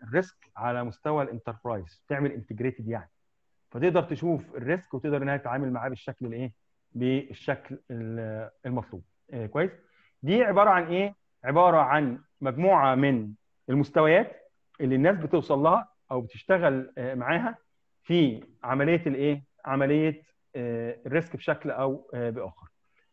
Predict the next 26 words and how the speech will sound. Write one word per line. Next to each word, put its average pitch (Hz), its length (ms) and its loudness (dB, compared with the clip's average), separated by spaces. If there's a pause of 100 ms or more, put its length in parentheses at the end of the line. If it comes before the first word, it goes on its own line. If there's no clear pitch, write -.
(160)
آه، 143 280 2
طيب، 190 320 4
انا 165 160 -2
محتاج 180 260 -2
بس 180 120 0
زي 190 140 2
ما 175 100 -2
قلنا 208 360 -2 (160)
اني، 156 680 -2 (760)
آه، 127 680 -2 (720)
اقول 156 200 2
لكم 208 180 6
برضو 196 220 4
نقطة 214 200 2
مهمة، 254 420 4 (300)
فوق 285 200 6
الانتجريتد 220 680 4
ده 240 240 2 (220)
في 208 120 -2
حاجة 247 220 0
كمان 214 280 0
بيسموها 180 400 0
strategic. 123 580 -8 (3250)
يعني 127 200 0
ايه 208 60 2
strategic؟ 156 600 0